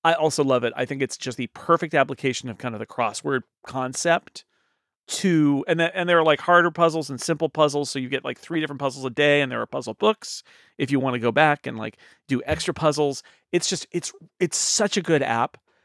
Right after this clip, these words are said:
uh, and, and so fun, and, uh, and has earned a, a spot on my home screen of my iPad.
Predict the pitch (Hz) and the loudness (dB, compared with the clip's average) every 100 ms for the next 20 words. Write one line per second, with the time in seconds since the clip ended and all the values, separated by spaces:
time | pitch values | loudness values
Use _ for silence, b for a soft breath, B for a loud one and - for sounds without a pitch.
0 | _ _ 135 127 123 131 127 113 - 120 | _ _ 2 4 4 0 -2 -6 -6 -6
1 | - 156 147 - 123 131 147 _ 135 120 | 0 2 2 2 -4 -4 -10 _ -4 -4
2 | 120 117 110 113 - 120 117 117 - 123 | -2 0 2 0 -2 -4 -4 -10 -8 -8
3 | 127 127 127 120 113 - 131 - 113 104 | -6 -6 -2 -2 -2 -6 -8 -2 0 -2
4 | 101 107 101 - - - 107 104 95 - | -8 -12 -14 -14 -14 -14 -14 -14 -16 -16
5 | - | -20